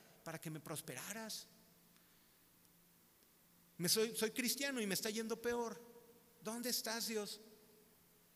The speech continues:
¿Y dónde dice la palabra que el Señor vino a extenderte cheques o hacer depósitos en tu cuenta?" O sea, yo no lo veo en la Biblia. Lo que viene el Señor es a darte paz, <clears throat> darte seguridad,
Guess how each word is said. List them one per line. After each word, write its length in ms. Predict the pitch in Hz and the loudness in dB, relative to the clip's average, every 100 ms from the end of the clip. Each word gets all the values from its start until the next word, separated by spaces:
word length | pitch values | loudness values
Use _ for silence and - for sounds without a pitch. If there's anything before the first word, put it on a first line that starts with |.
| - - - - | -20 -20 -14 -4
¿Y 80 | 143 | -2
dónde 220 | 175 220 | 0 0
dice 140 | 240 | 0
la 140 | 240 226 | -2 -2
palabra 320 | 208 220 226 | -2 -2 -4
que 80 | 196 | -4
el 60 | |
Señor 320 | 190 180 202 | -4 -4 -6
vino 280 | 202 220 220 | -6 -6 -2
a 160 | 180 143 - | -4 -4 -8
extenderte 600 | 127 - 143 165 202 185 | -8 -6 -4 -6 -6 -6
cheques 500 | 160 165 180 131 - - - - - - - | -6 -6 -8 -10 -14 -20 -20 -20 -20 -20 -8
o 80 | 127 | -2
hacer 200 | 156 156 | 0 -2
depósitos 640 | 175 160 175 170 135 131 | -4 -4 -4 -6 -8 -8
en 80 | 117 | -8
tu 140 | - | -10
cuenta?" 440 | - 208 240 104 - - - - - - | -8 -8 -10 -14 -14 -20 -20 -20 -20 -16
O 80 | - | -8
sea, 180 | - 147 | -4 -4
yo 160 | 135 180 | -2 -4
no 160 | 277 | -2
lo 140 | 214 117 | -2 0
veo 180 | 120 | -2
en 80 | 113 | -2
la 100 | 98 | -4
Biblia. 440 | 104 175 147 101 104 - - - - - - - - - - - - - | -4 -4 -4 -6 -10 -18 -20 -20 -20 -20 -20 -20 -20 -20 -20 -20 -18 -2
Lo 100 | 156 | 2
que 120 | 170 | 4
viene 240 | 170 214 240 | 4 2 2
el 80 | |
Señor 440 | 202 190 180 180 - | 2 0 0 0 -2
es 160 | 127 - | -4 -4
a 80 | 156 | -4
darte 260 | 165 - | -8 -8
paz, 520 | 139 - 143 143 - - - - | -10 -8 -6 -6 -6 -10 -20 -16
<clears throat> 760 | - - 131 - - - - - | -10 -10 -10 -16 -20 -20 -20 -10
darte 260 | 110 131 143 | -8 -6 -6
seguridad, 560 | 139 113 113 110 113 | -8 -6 -6 -6 -8